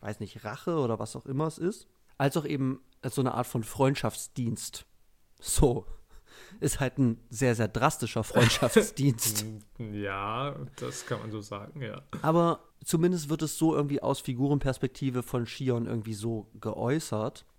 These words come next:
Speaker 1: Aber nichtsdestotrotz ist die Drastik dieser Szene und dieser Schießerei, also k-, komplett überfallartig, überkommt die mich eigentlich. Also,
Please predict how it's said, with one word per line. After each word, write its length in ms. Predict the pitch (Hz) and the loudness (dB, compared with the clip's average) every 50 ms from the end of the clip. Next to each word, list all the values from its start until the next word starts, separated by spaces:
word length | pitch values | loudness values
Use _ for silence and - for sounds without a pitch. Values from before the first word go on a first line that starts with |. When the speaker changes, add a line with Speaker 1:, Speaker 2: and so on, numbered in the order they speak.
| - - | -14 -8
Speaker 1:
Aber 260 | - 143 143 147 135 | -6 -2 0 0 2
nichtsdestotrotz 1200 | 127 131 160 190 - - - 156 147 - - 143 123 - - - 135 139 135 - - - - - - - - _ _ - | 4 4 4 4 2 0 -4 -4 -4 -4 -4 -6 -6 -4 0 2 2 2 2 -2 -10 -18 -18 -18 -20 -20 -20 _ _ 2
ist 440 | 147 135 120 - - - - - _ _ _ _ - | 2 2 2 0 -4 -8 -10 -12 _ _ _ _ -6
die 380 | 117 113 110 107 110 - - _ _ _ - | -4 -4 -2 -2 -4 -6 -8 _ _ _ -4
Drastik 920 | - 113 - 127 143 156 - - - - - 131 120 - - - - - - _ _ _ - | -4 0 2 2 2 2 0 -4 -6 -2 -2 -2 -2 -4 -8 -16 -20 -20 -20 _ _ _ -6
dieser 380 | 135 135 135 123 117 120 113 | -2 -2 -2 0 0 -2 -2
Szene 520 | 110 - - - 131 127 123 131 131 135 131 | -2 -4 -4 -2 0 0 2 2 2 2 0
und 100 | 123 120 | 0 -2
dieser 180 | 120 113 120 | -2 -2 -2
Schießerei, 760 | 113 - - 123 - - 117 98 101 98 95 98 101 104 - - _ _ - - _ - | -4 -4 -6 -6 -4 -4 -4 -2 -2 -2 -2 0 -2 -2 -4 -6 _ _ -20 -16 _ -4
also 180 | 127 113 117 | -2 -2 -2
k-, 120 | 113 - - _ _ | -4 -8 -14 _ _
komplett 1000 | - - 131 110 104 - - - 123 117 117 117 117 113 - - - - - - _ _ - - | -4 -2 -2 -2 4 6 6 6 6 4 2 0 0 -2 -4 -8 -12 -14 -14 -16 _ _ 0 2
überfallartig, 1160 | 175 160 139 156 127 110 107 - - - 107 107 98 - - 90 92 95 - - 101 - - | 4 6 8 8 6 6 4 2 0 -2 0 -2 -2 -4 -6 -8 -10 -10 -10 -10 -10 -8 -2
überkommt 500 | 143 127 120 - - - 120 117 123 - | 0 0 0 2 2 2 2 2 2 4
die 100 | 135 123 | 4 4
mich 280 | 113 110 98 - - - | 4 2 0 -4 -8 -12
eigentlich. 500 | - 92 92 92 - - - - - - - | -12 -12 -12 -12 -14 -16 -18 -20 -16 -6 -4
Also, 280 | 131 120 120 120 113 | 0 2 2 2 2